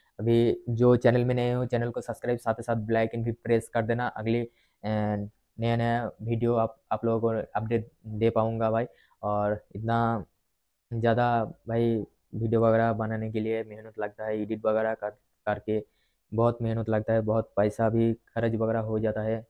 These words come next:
बहुत खर्चा हो जाता है भाई। तो देखो, और आप लोग चैनल, चैनल को शेयर करो ज़रूर, तो और भी अपडेट मिल, ए, मिल जाएगा आप लोगों को, और भी अपडेट दे दूँगा। तो देखो, हम कैसे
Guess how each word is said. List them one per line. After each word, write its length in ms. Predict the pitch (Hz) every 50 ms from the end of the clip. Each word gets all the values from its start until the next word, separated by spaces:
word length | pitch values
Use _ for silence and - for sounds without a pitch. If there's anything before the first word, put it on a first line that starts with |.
| _ -
बहुत 180 | 104 107 -
खर्चा 240 | - 107 104 - 110
हो 180 | 107 107 107 101
जाता 220 | 101 101 98 101
है 100 | 104 104
भाई। 140 | 101 98 90 - - _ _ _ _ _ _ -
तो 380 | 104 101 104 104 107 - _ _ _ _ -
देखो, 320 | 107 113 110 - 127 123 - - -
और 380 | 104 98 101 101 101 101 101 - _ _ _ _ _ _ _ _ _ _ _ _ _ _ _ _ _ _ _ _ -
आप 140 | 101 101
लोग 300 | 113 110 110 107 113 -
चैनल, 540 | - _ _ _ - 104 107 107 110 107 104 - _ _
चैनल 200 | 113 107 107 107
को 140 | 104 110 110
शेयर 260 | - - 104 107 107
करो 220 | - 110 104 107
ज़रूर, 300 | 101 104 107 120 127 - _ _ _ _ _ _ -
तो 260 | 107 107 107 110 104 - _ - -
और 120 | 107 107
भी 160 | 110 113 117
अपडेट 440 | 110 110 110 110 117 117 117 - - _ -
मिल, 260 | 113 117 117 113 113 - -
ए, 180 | 110 107 104 107
मिल 200 | 110 117 117 113
जाएगा 340 | 113 113 110 113 113 123 147 - _ _ _ _ _ -
आप 180 | 98 101 -
लोगों 240 | 104 104 104 104 104
को, 180 | 104 104 107 107
और 300 | 101 98 90 95 107 104
भी 100 | 110 107
अपडेट 360 | 104 104 101 101 107 101 107
दे 180 | 95 104 110 104
दूँगा। 240 | 107 107 104 113 113 - _ _ _ _ _ _ _
तो 320 | - 107 107 107 107 107 - _ _ _ _ -
देखो, 320 | 104 107 107 - 127 139 - _ _ _ _ _ _ _ _ _ 117
हम 140 | 113 113
कैसे 640 | 110 - 120 113 113 - 127 123 127 120 - - -